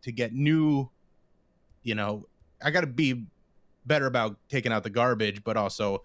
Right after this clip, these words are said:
I think I'm gonna get some trash cans with lids on 'em. I think that'll help too.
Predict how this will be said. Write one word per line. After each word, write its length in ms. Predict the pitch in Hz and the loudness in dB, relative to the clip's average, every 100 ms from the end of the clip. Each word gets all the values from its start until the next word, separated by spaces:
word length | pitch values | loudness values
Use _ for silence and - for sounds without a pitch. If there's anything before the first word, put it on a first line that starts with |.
| _ | _
I 80 | - | -4
think 100 | 120 | -2
I'm 60 | 120 | 0
gonna 80 | 113 | 0
get 160 | 107 - | -2 -4
some 280 | 101 95 - _ _ _ _ | -8 -8 -12 _ _ _ _
trash 300 | - 135 107 | -2 2 2
cans 240 | - 107 101 | 0 -4 -4
with 100 | 95 | -8
lids 300 | 104 104 95 | -8 -10 -6
on 180 | 98 90 | -4 -4
'em. 120 | 90 - _ - | -8 -12 _ -10
I 80 | 98 | -8
think 140 | 98 | -4
that'll 220 | 101 98 | -4 -4
help 240 | 92 92 - | -6 -10 -6
too. 260 | 101 90 | -6 -6